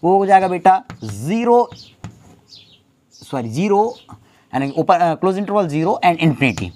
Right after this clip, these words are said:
ये इसका क्या हो जाएगा? परिसर हो जाएगा। कैसे परिसर होगा? आप समझो एक बात, बात समझो अच्छे से। अगर मैंने बोला यहाँ पर माइनस वन रखा, यहाँ पर मैंने माइनस वन रखा, तो माइनस वन, माइनस वन, माइनस वन, माइनस टू, माइनस टू का मॉड टू हो जाएगा, ठीक है।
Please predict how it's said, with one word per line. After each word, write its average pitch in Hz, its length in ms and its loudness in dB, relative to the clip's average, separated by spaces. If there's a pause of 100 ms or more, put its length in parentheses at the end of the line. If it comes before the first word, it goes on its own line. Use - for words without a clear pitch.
(220)
ये 156 80 2
इसका 170 200 2
क्या 170 120 0
हो 160 80 -2
जाएगा? 165 260 -4 (260)
परिसर 175 240 2
हो 147 60 0
जाएगा। 139 220 -2
कैसे 220 280 0
परिसर 170 280 -4
होगा? 139 120 -4
आप 147 80 -10
समझो 135 240 0
एक 104 80 -10
बात, 101 120 -6 (200)
बात 156 180 0
समझो 123 140 -8
अच्छे 107 160 -14
से। 104 100 -18 (560)
अगर 214 160 6
मैंने 226 240 0
बोला 160 240 0
यहाँ 143 180 0
पर 165 220 2 (300)
माइनस 180 400 -2
वन 147 180 0
रखा, 101 280 -8 (120)
यहाँ 139 180 2
पर 180 120 0
मैंने 175 180 -4
माइनस 156 380 -4
वन 151 180 2
रखा, 143 260 -2 (280)
तो 143 60 -2
माइनस 156 360 0
वन, 156 220 0 (160)
माइनस 165 260 2
वन, 190 140 -4
माइनस 190 300 0
वन, 196 160 0 (160)
माइनस 143 380 0
टू, 160 140 -4 (200)
माइनस 170 280 0
टू 185 80 -6
का 180 120 0
मॉड 165 260 -4 (120)
टू 123 80 -4
हो 113 100 -4
जाएगा, 113 300 -6 (520)
ठीक 214 140 2
है। 190 120 2